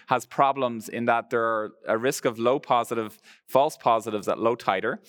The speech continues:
and then also it's not quite as sensitive. But what you'll see over here is that the cell-based assays are really where, uh, what is recommended. And indeed, in the diagnostic criteria, they recommend cell-based assays. And that might be a fixed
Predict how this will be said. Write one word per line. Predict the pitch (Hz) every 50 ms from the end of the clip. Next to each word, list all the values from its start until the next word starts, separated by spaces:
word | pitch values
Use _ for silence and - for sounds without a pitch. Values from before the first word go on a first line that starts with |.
| - - - - - -
and | - 123
then | 123 123 123
also | - - 135 143 143 - - 131 120
it's | 117 - -
not | 120 113 113 -
quite | - 110 110 101 98
as | -
sensitive. | - - 123 113 107 - - 95 64 58 - - _ _ - - - - -
But | - 139
what | 127 113
you'll | 151 143
see | 135 - - 208 226
over | 220 175 160
here | 139 - 156 143 135
is | 131 -
that | - 123 -
the | 117 107
cell-based | - - - 160 156 175 175 147 143 135 127 - -
assays | 117 117 - - 113 113 110 -
are | - 113
really | 110 110 117 120 120 120 110 - -
where, | 123 113 110 110 107 107 107 _ _ - - - _ _ -
uh, | - 107 104 104 104 101 101 101 -
what | - 73 87 117 120 117 117
is | 107 98 117
recommended. | 113 - - 110 110 107 107 104 101 95 101
And | 104 107 110
indeed, | 110 107 107 131 131 120
in | 120 113
the | 113 107
diagnostic | 120 117 117 117 120 120 - - 107
criteria, | - 113 101 - - 131 120 117 117 104
they | 107 104
recommend | 104 104 107 - 110 107 101 98 95
cell-based | - - 95 92 90 90 90 - -
assays. | 87 92 - - 95 101
And | 120 135
that | 160 160 107
might | 143 143 135 131
be | 135 117
a | 101
fixed | - - 160 180 - - - - - _